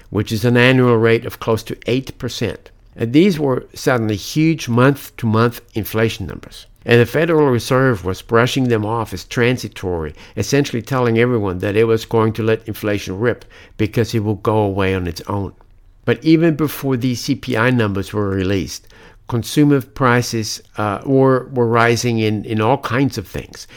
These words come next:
that had nothing to do with commodities, such as used cars and new cars and rents and,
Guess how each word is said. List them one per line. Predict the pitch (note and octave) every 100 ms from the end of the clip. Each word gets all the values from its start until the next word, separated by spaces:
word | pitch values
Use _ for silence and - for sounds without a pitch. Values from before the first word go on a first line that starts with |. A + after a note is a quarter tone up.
| - -
that | G#2+ A2
had | A2 A#2+
nothing | B2 B2+ - C3
to | A#2
do | G2+ A#2+ C3
with | G#2+ F#2
commodities, | - G2 G#2 A#2+ G2+ B1+ -
such | - G#2
as | F#2+ D2+
used | E2+ B2 A2+
cars | - F#2+ D#2+
and | D2+
new | F2+ B2+
cars | - F#2 D#2+ -
and | D2 F2+
rents | A#2+ B2 A#2+ -
and, | C#2